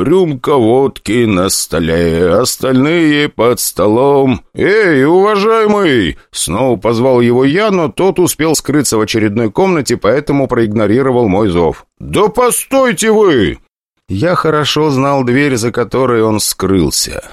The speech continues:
В той каморке Оралиус изготавливал самогон, потому что там была отличная вытяжка. Ну и запас кое-какие там тоже остались после орков.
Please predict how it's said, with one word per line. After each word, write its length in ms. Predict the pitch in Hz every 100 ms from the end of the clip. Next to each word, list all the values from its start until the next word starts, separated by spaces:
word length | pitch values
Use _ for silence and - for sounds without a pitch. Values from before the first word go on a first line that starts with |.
| -
В 120 | -
той 240 | 78 104 98
каморке 680 | 87 98 127 123 90 82
Оралиус 540 | 78 127 131 101 90 98
изготавливал 800 | 92 101 - 135 131 127 123 123
самогон, 720 | 135 131 135 131 143 98 85
потому 360 | 80 85 90
что 220 | 110 - 95
там 300 | 127 139 82
была 240 | 90 113
отличная 720 | 95 85 110 - - 101 107
вытяжка. 680 | 95 98 67 - - 65 55
Ну 220 | 151 285
и 160 | 302 294
запас 540 | 220 247 180 196 -
кое-какие 640 | 165 156 - 135 - 170
там 260 | 117 135 107
тоже 280 | 117 120 101
остались 420 | - 98 98 82
после 340 | - 80 76
орков. 500 | 64 58 - 58 -